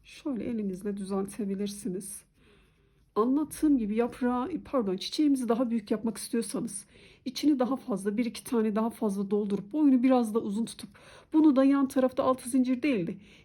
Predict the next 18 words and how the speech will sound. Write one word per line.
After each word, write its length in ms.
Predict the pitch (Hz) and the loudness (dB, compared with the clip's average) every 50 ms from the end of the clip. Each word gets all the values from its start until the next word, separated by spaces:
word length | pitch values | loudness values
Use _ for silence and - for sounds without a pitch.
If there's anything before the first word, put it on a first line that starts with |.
| _ | _
yedi 220 | - 302 311 254 233 | 4 4 4 4 2
zincir, 340 | 196 196 180 175 170 185 220 | -2 -4 -6 -6 -6 -8 -10
sekiz 380 | - - - 269 - 247 214 | -8 -6 -6 -6 -6 -6 -4
zincir 260 | 214 208 175 180 - | -2 -2 -4 -4 -6
çektiğinizde 760 | - - - 208 - - - 202 185 185 175 170 - - 330 - - - - - - - _ - | -8 -8 -8 -8 -8 -4 -6 -4 -4 -4 -6 -8 -8 -10 -10 -10 -12 -20 -20 -20 -20 -18 _ -2
ve 120 | 302 269 | 0 2
daha 180 | 294 285 302 294 | 4 2 2 0
fazla 360 | - 262 214 190 190 185 190 | 0 0 0 2 0 0 2
doldurduğunuzda 760 | 262 294 285 247 262 247 208 214 208 214 202 196 190 170 170 | 2 2 2 2 2 0 0 -2 -4 -4 -2 -2 -4 -4 -4
büyük 280 | 180 185 226 - - - | -4 -6 -6 -6 -2 0
bir 160 | 277 262 277 | 0 0 0
çiçek. 460 | - 277 262 - 277 277 269 - - - - - - - - - - | -6 -8 -2 0 0 0 0 -4 -14 -20 -20 -20 -20 -20 -20 -20 -6
Tam 240 | - 330 330 311 285 | -2 0 2 2 0
tersi 520 | 277 - 277 254 254 240 - - 262 254 | 2 2 2 2 2 0 -2 -2 -2 -2
şöyle 380 | 254 - - 339 320 277 254 247 | -2 -2 0 2 2 2 4 4
beş 140 | 302 294 294 | 2 2 2
zincir 360 | - - 240 226 202 196 202 | 0 0 0 0 0 -2 -2
çekip 400 | - - 269 - - 220 220 | -2 -4 -4 -2 -4 -8 -8